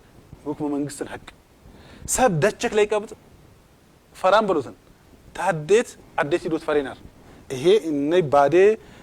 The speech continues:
እርሰታይ አደኮኔ ታባዴ ራኮኔ ገነ ገተማ ኤት ኮኔ አሻው ግዝቦና ጌሰ ኡርሸት ልትጌባልኛን በበሎት ተቀላቀሉ ያሶት ሀቀካይ ቀበጠናር በሎትን አነ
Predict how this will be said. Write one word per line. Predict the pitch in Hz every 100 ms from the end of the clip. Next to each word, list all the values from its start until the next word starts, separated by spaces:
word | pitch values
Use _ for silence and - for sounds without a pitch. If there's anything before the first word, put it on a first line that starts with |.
| - 147
እርሰታይ | 139 - 160 190
አደኮኔ | 151 139 139 196 208 226 - - - -
ታባዴ | 131 113 147 147 180
ራኮኔ | 135 - - 202 220 226 -
ገነ | 135 147 147
ገተማ | 131 135 160 156
ኤት | 147 147
ኮኔ | 156 143
አሻው | 147 165
ግዝቦና | 160 180 180 208 185 294 - - - - -
ጌሰ | 123 156 180 190
ኡርሸት | 165 143 175 165
ልትጌባልኛን | 143 127 127 123 127 127 120 120
በበሎት | 127 160 220 - - - - - - - -
ተቀላቀሉ | - 165 180 185 202
ያሶት | 170 175 202 180
ሀቀካይ | 175 190 208 285 - _
ቀበጠናር | - 165 165 147 127
በሎትን | 107 - - _ - -
አነ | 180 196